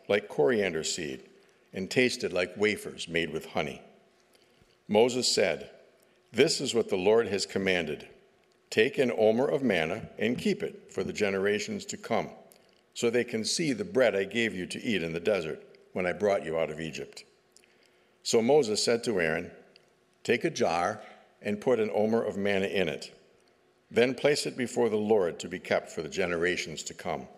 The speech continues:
As the Lord commanded Moses, Aaron put the manna in front of the testimony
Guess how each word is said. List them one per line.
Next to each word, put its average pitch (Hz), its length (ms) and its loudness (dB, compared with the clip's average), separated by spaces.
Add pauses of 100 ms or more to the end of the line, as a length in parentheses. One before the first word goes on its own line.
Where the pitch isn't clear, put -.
(1120)
As 101 220 0
the 104 80 2
Lord 151 240 2
commanded 131 420 2
Moses, 107 580 2 (440)
Aaron 117 340 6
put - 200 -2
the 160 60 0
manna 101 380 4
in 98 180 -4
front 101 300 0
of 127 80 -2
the 127 80 -4
testimony 76 760 -2